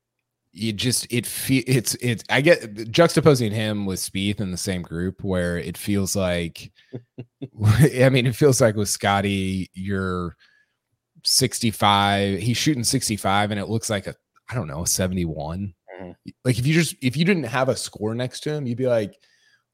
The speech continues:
Speaker 1: "What's this guy shooting today?" You're like, "I don't know. He's probably one or two under." And he's, like, seven under.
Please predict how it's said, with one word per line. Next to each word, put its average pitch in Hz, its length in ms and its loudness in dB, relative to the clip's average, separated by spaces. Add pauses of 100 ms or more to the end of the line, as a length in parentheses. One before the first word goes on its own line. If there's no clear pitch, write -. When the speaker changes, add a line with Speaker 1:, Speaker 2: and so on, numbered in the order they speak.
(100)
Speaker 1:
"What's 185 160 -4
this 196 100 -2
guy 180 140 4
shooting 156 260 2
today?" 87 240 2
You're 101 80 2
like, 120 120 0
"I 208 60 0
don't 202 80 -2
know. 101 60 0
He's 113 160 2
probably 147 180 2
one 85 160 0
or 82 60 -2
two 78 180 -6
under." 87 420 -6
And 110 80 -2
he's, 95 200 -2
like, 98 160 -6
seven 92 460 -2
under. 104 360 -6